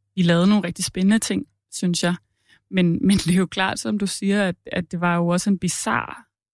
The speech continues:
altså, det blev jo også en bizarre fortsættelse af det der eventyr, fordi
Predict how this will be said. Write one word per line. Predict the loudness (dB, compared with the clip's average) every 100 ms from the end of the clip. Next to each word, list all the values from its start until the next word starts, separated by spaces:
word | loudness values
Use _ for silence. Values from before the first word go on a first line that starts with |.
| _ -8
altså, | -6 -6 _
det | -2
blev | 0 0
jo | 0
også | -2 -2
en | -4
bizarre | -4 -4 -4 -4
fortsættelse | -8 -6 -4 -4 -6 -6 -2 -2
af | 0
det | -2
der | 0
eventyr, | 2 2 0 -4
fordi | -2 -2 -4